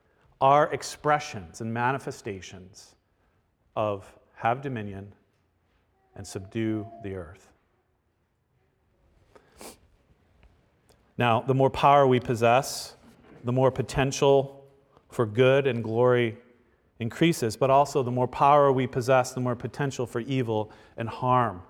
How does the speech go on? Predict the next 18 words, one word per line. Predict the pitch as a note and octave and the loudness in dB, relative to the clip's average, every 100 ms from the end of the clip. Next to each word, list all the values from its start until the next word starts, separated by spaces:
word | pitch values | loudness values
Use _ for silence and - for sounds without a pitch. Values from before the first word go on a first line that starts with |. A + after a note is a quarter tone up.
| _ _ _ _ _ _ | _ _ _ _ _ _
increases, | G#2+ G#2 B2 G2+ F#2 F2 - - | -12 -6 -4 -4 -8 -14 -18 -10
right? | G2+ A#2 B2+ - - _ _ _ _ _ _ _ B2+ | -6 -4 -6 -14 -20 _ _ _ _ _ _ _ -2
God | C#3+ D3+ D#3+ | 6 8 8
endows | F3 D#3 D3 D#3 | 6 8 8 6
us | E3 - | 4 2
with | C#3+ | -2
incredible | D3 - F3 F3 D#3+ | -2 2 4 6 4
power | - D#3+ D3 A2 A#2+ B2 - | 4 6 6 4 0 -4 0
over | C#3+ D3 | 0 0
creation | - D3+ C3 C3 - | -2 0 2 0 -2
and | C3+ B2+ | -4 -2
within | A#2+ C3+ C#3+ | -2 -2 -6
creation | - A2+ G#2 - A2 A#2+ - _ _ - - _ _ | -4 -4 -4 -4 -8 -10 -14 _ _ -20 -20 _ _
to | - D3+ | 2 2
extend | C#3+ - D#3 D#3+ C#3+ | 2 0 0 0 -2
its | B2+ | -4
very | A2+ C#3 C#3+ | -2 2 2
goodness. | A#2+ C3 G#2+ G2 - - - | 0 -2 -2 -8 -16 -18 -20